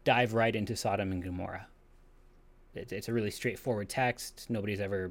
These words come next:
you know, taken bad conclusions out of it. Uh, it's, it's absolutely taken seriously today in society. So since it's not really a hot button issue,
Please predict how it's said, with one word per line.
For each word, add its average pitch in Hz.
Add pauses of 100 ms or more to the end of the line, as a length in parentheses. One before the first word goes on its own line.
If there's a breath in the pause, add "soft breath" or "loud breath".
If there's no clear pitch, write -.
(160)
you 98
know, 95
taken 98
bad 92
conclusions 104
out 95
of 92
it. 90 (480 loud breath)
Uh, 95
it's, 107
it's 131
absolutely 127
taken 107
seriously 95
today 95
in 98
society. 95
So - (360)
since -
it's 123
not 139
really 110
a 98
hot 107
button 98
issue, 101